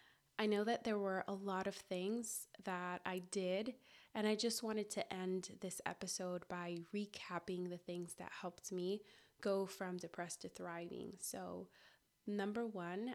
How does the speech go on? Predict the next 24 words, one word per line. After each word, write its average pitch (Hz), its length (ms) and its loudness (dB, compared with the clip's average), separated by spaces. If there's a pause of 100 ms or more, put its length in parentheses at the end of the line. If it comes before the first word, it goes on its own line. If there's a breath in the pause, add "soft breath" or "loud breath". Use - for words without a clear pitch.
I 190 160 -4
learned 196 540 0 (140)
the 220 100 0
meaning 185 580 2 (100)
of 185 160 -4
self-care. - 1000 -6 (800 soft breath)
Number 202 300 2
two, 185 640 2
I 180 120 -2
started 214 500 0
to - 80 -6
keep 208 280 -6
small 208 460 0
promises 190 600 -2
to 196 160 -6
myself, 180 560 -4
which - 320 -2
then 185 420 0 (140)
that 180 280 -2
led 180 280 -4 (140)
to 180 280 -2
self-trust. - 1080 -6 (840 soft breath)
Number 208 360 2
three, 240 500 2